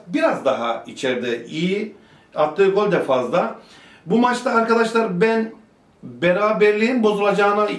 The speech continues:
çok inanmıyorum. Bu maçta beraberlik ağırlıklı ihtimal,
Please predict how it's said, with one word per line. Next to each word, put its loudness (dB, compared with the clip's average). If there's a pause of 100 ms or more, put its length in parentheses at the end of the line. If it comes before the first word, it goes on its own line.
çok 0
inanmıyorum. 0 (680)
Bu -4
maçta 0
beraberlik 0
ağırlıklı 0
ihtimal, -4